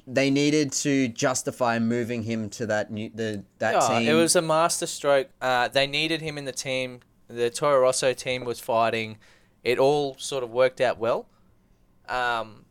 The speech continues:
Speaker 2: and this validated it. And I think Red Bull needed that publicity-wise. They needed to validate this, there was a fair few people that were standing back saying it shouldn't happen.
Speaker 1: Mm-hmm.
Speaker 2: They needed to make it a, a,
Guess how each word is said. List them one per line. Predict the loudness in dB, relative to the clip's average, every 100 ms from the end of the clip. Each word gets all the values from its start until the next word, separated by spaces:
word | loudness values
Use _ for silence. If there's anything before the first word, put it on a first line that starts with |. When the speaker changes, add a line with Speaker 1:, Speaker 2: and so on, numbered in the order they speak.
| _ _ _
Speaker 2:
and | -4
this | -2 -2
validated | 0 2 2 2 0 -2
it. | -8 -8
And | -6
I | -4
think | -4 -6 -6 -8
Red | -2 0
Bull | 0 -6
needed | -4 -6 -2
that | -2 -2
publicity-wise. | -4 -4 -4 -8 -10 -6 0 0 0 -4
They | -8
needed | -8 -8 -8 -4 -4 -4
to | -6
validate | -4 -2 0 -2 -4
this, | -8 -10 -20 _ _ _
there | -4
was | -4 -6 -14
a | -14
fair | -2 2 2
few | 2 -8
people | -4 -6 -2
that |
were | -4
standing | -4 -8 -8 -8
back | -8 -8
saying | -10 -12 -12
it | -16
shouldn't | -14 -14 -14
happen. | -16 -18 _ _
Speaker 1:
Mm-hmm. | -8 -6 -6 -8 -12 -8
Speaker 2:
They | -4 -4
needed | -2 0 0 -2
to | -4
make | -4 -2
it | -4 -6
a, | -2 -2 -4 _ 0
a, | 2